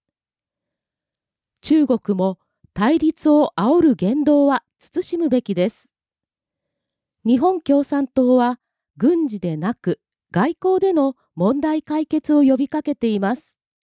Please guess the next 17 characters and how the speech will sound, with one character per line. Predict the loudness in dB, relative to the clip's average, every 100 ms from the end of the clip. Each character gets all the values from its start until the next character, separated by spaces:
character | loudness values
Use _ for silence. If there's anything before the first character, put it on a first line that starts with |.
| _ _ _ _ _ _ _ _
気 | -12 -6
候 | -2 -2 -4
危 | -6
機 | -4 -4
が | -4
深 | -6 -6 -4
刻 | -4 -4 -4
で | -4
す。 | -6 _ _ _ _ _ _ _ _ _
そ | -2
れ | 0
な | 0 -2
の | -2
に | -4 -6
政 | -2 -2 -2
府 | -2
は | -2 -2